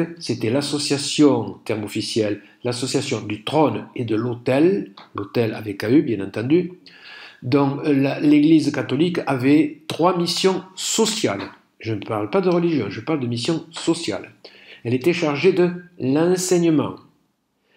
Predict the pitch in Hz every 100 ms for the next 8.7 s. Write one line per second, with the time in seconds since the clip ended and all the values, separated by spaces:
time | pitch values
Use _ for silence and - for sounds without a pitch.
0 | - - - _ 117 135 127 120 127 123
1 | - 123 - 147 185 - 101 98 - _
2 | - 120 113 139 117 113 123 143 - 135
3 | 123 117 117 165 147 139 139 131 101 92
4 | - _ _ _ _ 120 147 156 160 156
5 | 139 107 95 - _ _ _ _ _ _
6 | - 139 147 147 147 151 143 127 - -
7 | - _ - - 127 113 123 170 147 127
8 | - - 185 180 139 101 -